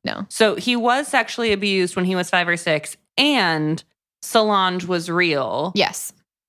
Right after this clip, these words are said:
Speaker 1: I think. I don't know.
Speaker 2: No, here's the thing. I remember reading, well, I don't really <laughs> remember reading this book, but I remember being like, "Oh, okay, was he hallucinating Solange? Was he not?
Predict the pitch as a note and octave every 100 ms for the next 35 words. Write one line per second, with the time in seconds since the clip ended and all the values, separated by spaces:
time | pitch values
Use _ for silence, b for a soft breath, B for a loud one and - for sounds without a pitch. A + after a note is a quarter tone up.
0 | _ B3 A#3+ B3+ F3 - - _ - C4+
1 | F4+ F4+ F#4 F4 B3 C4 D4 E4+ D#4+ F4
2 | F4 F#4 E4+ C4+ C#4 D4 C#4+ C#4 C#4+ C#4
3 | B3+ _ _ _ _ - C4+ D#4+ D4+ -
4 | C#4+ B3 - G#3+ G#3+ G#3+ E3+ D#3 - -
5 | - - - B B B F#4 D#4+ C4+ -
6 | C4+ C4+ C4+ D4 D4+ D4+ B3 - - A3
7 | A3+ A3 G#3+ - - G#4 C4 G3+ D4+ C#4
8 | A#3 A3+ G#3 - G#3+ B3+ C4+ C#4+ C4 C4
9 | B3+ C4+ B3 B3 A#3 G#3 - A#3 A3 G3+
10 | G#3 G3+ F#3+ G#3 G3+ G3 F3+ E3 D#3